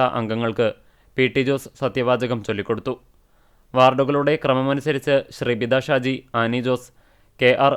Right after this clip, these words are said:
രഞ്ജിത്ത്, സനൽ കുന്നത്തുള്ളി, പ്രസാദ് വാഗ, രാജി മണികണ്ഠൻ, യു കെ സരിത, കെ സി ജയൻ, ചിത്ര രതീഷ്, സതി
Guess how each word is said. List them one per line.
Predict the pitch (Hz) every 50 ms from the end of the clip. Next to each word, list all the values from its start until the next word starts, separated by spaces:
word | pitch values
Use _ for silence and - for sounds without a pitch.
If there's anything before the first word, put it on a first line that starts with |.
| - 131 131
രഞ്ജിത്ത്, | 127 127 123 135 - - - _ _ - -
സനൽ | 139 123 120 120 123 -
കുന്നത്തുള്ളി, | 143 135 131 113 139 131 131 123 123 - - _ -
പ്രസാദ് | 120 120 - - 123 117 113 120
വാഗ, | 123 123 113 123 120 117 - - _ _ _ _ _ _ _ - 127
രാജി | 131 127 127 117 139 135 143
മണികണ്ഠൻ, | 147 139 143 139 139 143 139 127 - _ - 117
യു | 120 117 107
കെ | 139 135 -
സരിത, | 147 127 135 123 131 127 127 - _ _ _ _ _ _ -
കെ | 131 123 120 -
സി | 139 127 117
ജയൻ, | 135 135 139 131 127 - - - -
ചിത്ര | 120 - 127 123 123 131
രതീഷ്, | 123 120 131 123 - - - _ _ _ _ _ _ - -
സതി | 135 123 117 127